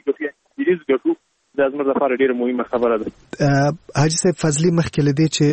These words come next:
Speaker 2: نورو پوښتنو ته ورشو، دا اوس د افغانستان د کرکټ ملي لوبډله په نړیواله کچه په غرنګ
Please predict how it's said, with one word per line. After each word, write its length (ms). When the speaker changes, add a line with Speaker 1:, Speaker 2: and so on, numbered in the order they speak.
Speaker 2:
نورو 160
پوښتنو 440
ته 180
ورشو، 260
دا 60
اوس 220
د 120
افغانستان 580
د 20
کرکټ 360
ملي 360
لوبډله 380
په 100
نړیواله 400
کچه 240
په 60
غرنګ 400